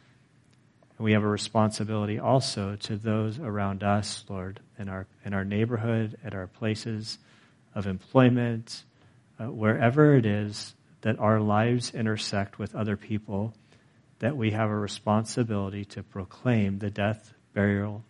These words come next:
and resurrection of Christ. And so, Father, I pray that you would give us courage to be lights unto you into this, in this world. I pray that you would give us wisdom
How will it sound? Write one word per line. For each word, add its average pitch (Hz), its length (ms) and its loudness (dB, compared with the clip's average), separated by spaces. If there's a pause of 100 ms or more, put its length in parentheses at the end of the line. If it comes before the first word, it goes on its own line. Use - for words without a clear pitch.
and 98 100 -6
resurrection 98 580 -4
of 92 120 -14
Christ. 98 520 -6 (840)
And 104 100 -10
so, 107 120 -2
Father, 113 340 4
I 110 100 4
pray 120 400 2
that 104 180 -6
you 107 140 -6
would 101 100 -6
give 104 180 -4
us 101 220 -8
courage 135 800 0 (1000)
to - 100 -6
be 113 180 6
lights 113 600 4 (260)
unto 110 280 -6
you 117 380 4 (580)
into 110 260 -2
this, 110 200 -2
in 117 180 -2
this 117 200 -2
world. 104 380 -4 (920)
I 110 80 -4
pray 117 340 4
that 110 180 0
you 113 80 -2
would 107 120 0
give 107 180 0
us 101 240 -6
wisdom 123 640 2